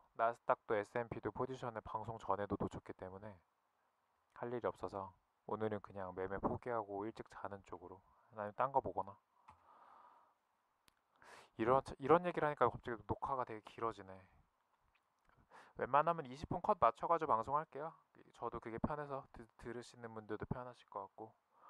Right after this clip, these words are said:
그러면 더위 조심하시고요. 남은 시간도 성투하시고, 저는 오늘은 거래 웬만하면 안 하도록 하겠습니다. 내일,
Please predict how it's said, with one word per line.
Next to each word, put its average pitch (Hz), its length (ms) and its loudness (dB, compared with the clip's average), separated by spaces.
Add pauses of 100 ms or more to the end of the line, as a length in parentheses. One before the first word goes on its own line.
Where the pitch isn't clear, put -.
(800)
그러면 139 500 -2
더위 143 320 2
조심하시고요. 135 920 8
남은 113 260 8
시간도 113 360 4
성투하시고, 113 1040 2
저는 107 480 -2
오늘은 104 520 -2
거래 104 300 6 (120)
웬만하면 107 520 8
안 98 120 4
하도록 110 340 6
하겠습니다. 110 600 -10 (360)
내일, 131 840 8